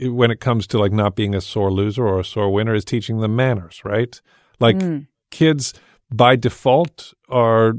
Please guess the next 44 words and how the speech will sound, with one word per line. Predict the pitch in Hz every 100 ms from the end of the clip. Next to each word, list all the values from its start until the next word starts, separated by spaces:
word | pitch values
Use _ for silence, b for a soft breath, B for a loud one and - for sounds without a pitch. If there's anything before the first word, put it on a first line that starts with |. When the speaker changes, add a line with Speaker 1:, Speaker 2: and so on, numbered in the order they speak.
| -
Speaker 1:
are | 113 107 104 -
crude | - 120 117 120
and | 117 101
boorish, | 101 95 110 147 -
and | 110 104
they | 101 101 101 104
eat | 117 110 120
in | 120 107 107
incredibly | 107 101 - 110 104 104
repulsive | 101 98 - 104 - 110 104
ways, | 104 104 127 131
and | 117
they | 107
don't | 101 101
say | - 104
please | 113 104 98
or | 101
thank | 104 101 -
you, | 127
and | 120
they | 104
grab | 95 95 95
for | -
things. | 101 95 98 127 B B B -
And | 123 127
when | 123
they | 120
win, | 107 113 120
they | 123 117
say, | - 117
"I | 113 117
win, | 113 110
you | 107 107
suck." | - 120 127 - 127
And | 110
when | 110 107
they | 107
lose, | 104 110 98
they | 117
say, | 104 113
"Wah, | 101 107 104 104
it's | 101 117
not | 104 -
fair." | 101 95 104 143